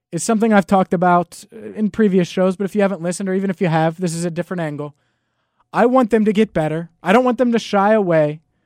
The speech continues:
from going after a wide receiver in free agency, but only one that makes sense for them. Only one that makes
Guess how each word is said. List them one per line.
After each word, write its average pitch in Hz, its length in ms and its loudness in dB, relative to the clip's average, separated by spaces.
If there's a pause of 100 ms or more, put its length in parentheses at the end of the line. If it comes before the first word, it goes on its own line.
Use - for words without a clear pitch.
(360)
from 185 160 -2
going 185 240 4
after 170 220 2
a 165 40 4
wide 156 180 4
receiver 156 320 -4
in 147 100 -6
free 131 260 -4
agency, 117 460 -8 (640)
but 139 140 -4 (100)
only 202 600 0 (100)
one 170 480 -2
that 139 260 -6
makes 160 560 -4 (320)
sense - 720 -8 (400)
for 135 240 -8
them. 107 260 -10 (1700)
Only 208 600 2
one 165 560 -2 (320)
that 131 260 -8
makes 156 600 -6